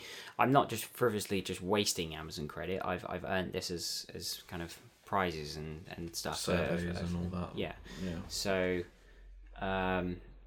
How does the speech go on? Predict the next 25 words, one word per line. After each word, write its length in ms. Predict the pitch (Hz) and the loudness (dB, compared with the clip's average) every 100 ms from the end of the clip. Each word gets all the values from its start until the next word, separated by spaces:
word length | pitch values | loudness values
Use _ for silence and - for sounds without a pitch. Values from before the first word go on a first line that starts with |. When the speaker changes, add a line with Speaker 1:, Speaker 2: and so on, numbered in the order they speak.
| - - - - - | -20 -20 -20 -20 -6
Speaker 1:
it, 60 | 107 | -2
it's 320 | 76 98 - | 0 0 0
just 420 | 104 - - - | 0 0 -4 2
buying 320 | 107 107 101 | 6 8 6
the 80 | 95 | 2
things 280 | - 98 92 | 0 0 0
that 100 | - | 2
I 100 | 95 | 4
wouldn't 280 | 92 95 78 | 4 2 2
necessarily 580 | 92 - 95 92 90 | 2 4 4 4 2
want 380 | 87 92 90 73 | 0 2 0 0
to 320 | - 92 87 82 | -2 0 0 0
go 180 | 95 87 | 0 2
out 120 | 87 | 2
and 80 | - | 12
just 120 | 92 | 12
randomly 300 | - 87 85 | 12 12 4
go, 160 | 87 90 | 0 0
"Ooh, 240 | 90 156 - | 0 -2 -4
I 40 | - | -12
just 180 | - - | -10 -10
kicked 180 | - | -10
the 60 | 98 | -8
mic, 220 | 82 95 - | -6 -6 -4
whoops." 240 | - - | -6 -6